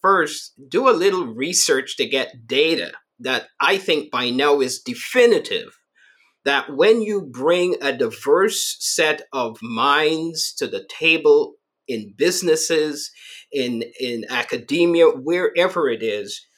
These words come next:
you get richer outcomes as you look at a, an issue from multiple angles. Here is the point I'm trying to make. An individual must first be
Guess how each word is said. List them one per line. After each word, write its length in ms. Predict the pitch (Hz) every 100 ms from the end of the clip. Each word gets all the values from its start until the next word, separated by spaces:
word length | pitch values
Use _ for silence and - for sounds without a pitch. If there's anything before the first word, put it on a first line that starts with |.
| -
you 200 | 135 135
get 300 | 156 160 - 123
richer 760 | 120 123 180 202 - 156 -
outcomes 720 | 139 127 - - 95 76 - -
as 280 | 123 120 113
you 140 | 123 117
look 400 | 127 175 196 - -
at 280 | 131 123 - -
a, 220 | 120 110 -
an 200 | 120 117 -
issue 400 | 202 - 165 143
from 300 | 143 107 113
multiple 540 | 120 120 - - 104
angles. 420 | 107 98 - - _ - - _ _ _
Here 220 | 226 233
is 140 | 180 -
the 100 | 131
point 300 | 165 147 127
I'm 160 | 104
trying 320 | - 135 120
to 100 | -
make. 340 | 101 110 87 - _ _ _ _ _ _ _ 147
An 240 | 147 139 170
individual 840 | 202 247 214 151 143 160 151 139
must 300 | 127 113 -
first 560 | - 180 196 208 - - 131
be 340 | 131 123 107